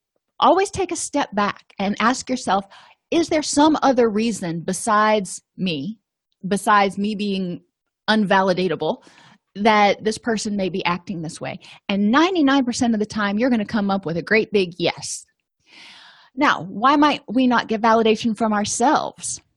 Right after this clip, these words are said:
Well, it's really hard to validate ourselves if we base our entire worth on what other people say, do, and think about us. So if I feel like I'm a worthwhile person, as long as so-and-so likes me, and as long as I'm in a relationship,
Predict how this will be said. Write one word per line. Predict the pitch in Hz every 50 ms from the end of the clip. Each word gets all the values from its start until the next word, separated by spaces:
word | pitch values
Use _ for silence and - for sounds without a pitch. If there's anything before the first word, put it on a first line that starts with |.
| _ _ _ _ _ _ _ -
Well, | 185 196 208 226 269 311 330 - _ _ _ _ _ _ _ -
it's | - 180 180 175
really | 185 208 277 320 359 349 311
hard | 294 - 294 294 302 302 302 247 -
to | 240 208
validate | 214 220 226 247 254 226 226 220 220
ourselves | 208 208 - - - 240 233 226 202 190 - -
if | 214 - -
we | 240 240
base | 196 226 226 240 247 -
our | 226 190
entire | 185 180 185 - - 226 233 233 220 196
worth | 175 160 165 185 247 339 - - _ _ _ _ _ _ _ _ - - -
on | 202 208 202
what | 202 214 208 -
other | 220 233 262 254
people | 254 262 247 247 208 208
say, | - - - 226 202 220 240 226
do, | 190 202 208 208 196
and | 185 175 170
think | 185 175 175 170 -
about | - 92 90 73 -
us. | - 165 - - - - _ _ _ _ _ _ _ _
So | _ - 208 180
if | 190 -
I | - 233 294 320
feel | - 277 247
like | 247 233 226 - 233
I'm | 202 202
a | 196 180
worthwhile | 175 208 220 208 - - 202 202 196 190
person, | - - 214 214 - 220 202 -
as | 175 175 175
long | 175 180 190 202 214 220 220
as | 208 - -
so-and-so | 214 185 196 214 214 - - 202 202
likes | 196 185 180 190 190 - - -
me, | 202 196 190 180 -
and | - 156 151
as | 151 170
long | 196 190 190 202
as | 202 196
I'm | 208 190 185
in | 180
a | 175
relationship, | 175 175 170 170 170 185 - - 214 190 - - 202 190 190